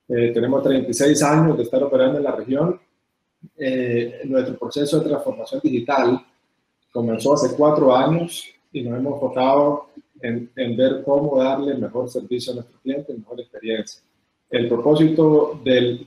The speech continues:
del premio que recibimos se llama Paganet, eh, y es un, es un producto enfocado a empresas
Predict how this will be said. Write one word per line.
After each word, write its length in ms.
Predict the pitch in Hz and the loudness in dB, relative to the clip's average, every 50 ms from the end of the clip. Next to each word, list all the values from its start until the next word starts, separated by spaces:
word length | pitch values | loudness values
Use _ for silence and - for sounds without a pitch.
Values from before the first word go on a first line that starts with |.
| _ - | _ -6
del 720 | 127 123 120 117 113 113 117 113 113 113 113 113 117 - - | -2 0 0 0 0 0 -2 -4 -4 -4 -6 -6 -8 -6 -4
premio 380 | 131 139 147 160 165 156 - - | 0 2 2 4 2 0 -2 -4
que 60 | 113 | -6
recibimos 540 | 117 113 - 120 123 131 139 151 151 147 - | -8 -6 -2 0 0 0 0 -2 -4 -6 -6
se 80 | 127 | -6
llama 240 | 120 123 135 143 - | -4 -4 -4 -4 -4
Paganet, 600 | - 131 120 107 104 107 117 131 156 - - - _ _ _ _ _ _ _ _ _ _ _ _ _ _ - | -4 -4 -4 -2 -4 -4 -4 -2 -4 -4 -4 -8 _ _ _ _ _ _ _ _ _ _ _ _ _ _ -6
eh, 540 | 127 123 123 120 120 120 120 117 120 127 - - | -4 -4 -2 -2 -2 -2 -2 -4 -4 -6 -10 -6
y 200 | - 135 127 127 | -2 0 2 2
es 60 | 131 131 | 2 2
un, 220 | 151 151 143 143 143 143 - - | 0 0 0 -2 -4 -4 -6 -10
es 100 | 139 135 | -10 -10
un 80 | - | -8
producto 480 | - 139 131 139 143 147 147 - 151 139 | -2 2 4 4 4 4 2 0 0 0
enfocado 720 | 135 - - - - - 127 127 113 117 117 - - - | 0 -2 -6 -10 -4 0 2 4 4 4 4 2 2 -2
a 120 | 120 113 107 | -4 -8 -8
empresas 720 | 104 - - 156 156 - - - 117 - - - _ | -6 -2 2 2 2 2 0 -4 -8 -8 -10 -16 _